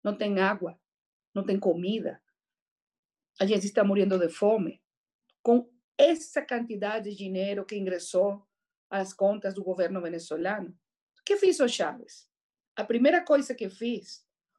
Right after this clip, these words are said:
foi expropriar as terras produtivas. O primeiro que aconteceu, as melhores fazendas, as melhores, as mais produtivas,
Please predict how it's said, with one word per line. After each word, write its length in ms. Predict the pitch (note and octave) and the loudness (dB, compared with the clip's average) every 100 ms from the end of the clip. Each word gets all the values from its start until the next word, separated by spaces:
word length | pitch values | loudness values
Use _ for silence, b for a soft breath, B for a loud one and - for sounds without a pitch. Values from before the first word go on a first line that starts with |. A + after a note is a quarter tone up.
| _ _ | _ _
foi 500 | - B3+ B3+ D4 D#4 - _ _ _ _ _ _ _ _ _ _ - | 4 6 6 2 0 -14 _ _ _ _ _ _ _ _ _ _ -2
expropriar 960 | C#4 - - F4 F4 D4 B3 F3+ - _ _ | -2 -4 -2 -2 2 2 2 0 -6 _ _
as 180 | G#3 - | -12 -4
terras 380 | A3 G#3 G#3+ | -2 -2 -4
produtivas. 880 | - A#3 A#3 - F#3+ - - - _ _ _ _ _ - | -6 -4 -4 -8 -10 -10 -14 -20 _ _ _ _ _ -6
O 80 | A3+ | 2
primeiro 440 | C4+ C4 D4+ F4+ | 4 6 4 2
que 80 | F4 | 0
aconteceu, 680 | F4 D#4+ D#4 - G3+ D3 _ _ _ _ _ b b b b _ _ _ | -2 -2 -2 -2 -2 -4 _ _ _ _ _ b b b b _ _ _
as 180 | C4 B3+ | -2 4
melhores 640 | C4+ C4 C4+ D#4+ E4+ D#4+ | 4 6 6 6 2 -4
fazendas, 920 | D4+ - C4 A3+ G3+ D3+ D3+ - - _ _ _ _ _ _ _ _ _ _ | -8 -10 -10 -10 -12 -16 -20 -20 -20 _ _ _ _ _ _ _ _ _ _
as 240 | G#3+ C#4 D4 | -4 -4 -2
melhores, 600 | F#4 F4+ D#4+ G#3 E3 - | -2 2 2 2 -2 -8
as 140 | G#3 | -12
mais 380 | A#3 C4 F4 F4+ | -8 -4 -4 -6
produtivas, 960 | F4+ F4+ D#4+ - D4 C4+ F3 - _ | -8 -6 -8 -8 -6 -4 -6 -14 _